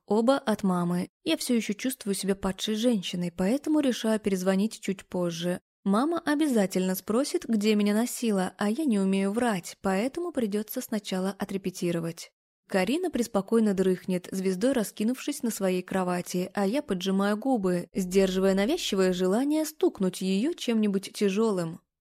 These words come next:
Могла бы хотя бы позвонить или написать С М С.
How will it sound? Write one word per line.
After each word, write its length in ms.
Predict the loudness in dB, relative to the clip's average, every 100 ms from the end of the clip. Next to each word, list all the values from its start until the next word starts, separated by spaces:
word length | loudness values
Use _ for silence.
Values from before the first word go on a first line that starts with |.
| -4
Могла 260 | 0 2
бы 80 | 2
хотя 260 | 0 -2 0
бы 80 | -2
позвонить 720 | -2 0 2 4 2 0 -4
или 160 | -2 2
написать 500 | 2 0 -2 -2 -4
С 160 | -6 -2
М 140 | 0
С. 360 | 2 0 -6